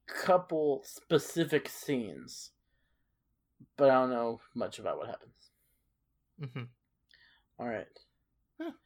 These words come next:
Speaker 1: Is there anything else you want to talk about in this section with Coulson and Rosalind?
Speaker 2: Um,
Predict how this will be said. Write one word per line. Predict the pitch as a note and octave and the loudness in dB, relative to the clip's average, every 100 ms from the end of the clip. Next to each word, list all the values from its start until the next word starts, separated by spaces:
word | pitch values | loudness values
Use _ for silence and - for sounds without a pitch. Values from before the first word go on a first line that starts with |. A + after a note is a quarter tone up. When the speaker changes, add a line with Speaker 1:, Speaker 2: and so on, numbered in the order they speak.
| _ - _ - | _ -20 _ -4
Speaker 1:
Is | E3+ | 0
there | F#3 | 4
anything | G#3+ A3 A#3+ | 4 4 4
else | A#3 | 2
you | B3 | 2
want | A#3 A3+ | 2 2
to | |
talk | A3 | 2
about | A#3 A#3 | 6 6
in | A3 A3 | 6 2
this | A3+ A#3 - - G#3+ | 0 0 -4 -12 -4
section | B3+ A#3+ - A3 | -2 0 0 0
with | G3+ G3 | 0 2
Coulson | A3 G#3 A3 | 2 4 0
and | G3+ F#3+ F#3 - | 0 -2 -4 -2
Rosalind? | F3 F#3 G3+ B3 B3+ - _ _ _ _ _ _ _ _ | 6 6 6 0 -2 -6 _ _ _ _ _ _ _ _
Speaker 2:
Um, | G3+ A#3 C4 B3 A#3+ | 6 6 4 0 -4